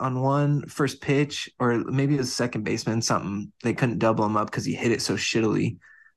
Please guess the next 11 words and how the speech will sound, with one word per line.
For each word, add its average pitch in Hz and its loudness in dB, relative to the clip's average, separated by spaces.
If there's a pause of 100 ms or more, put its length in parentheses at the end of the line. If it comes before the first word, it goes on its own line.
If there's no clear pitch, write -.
Um, 113 2
Freddie 127 4
couldn't 135 -2
come 127 -2
through. 127 2 (320)
Guys 113 -2
that 113 0
have 113 -2
been 139 2
there 131 2
before, 123 0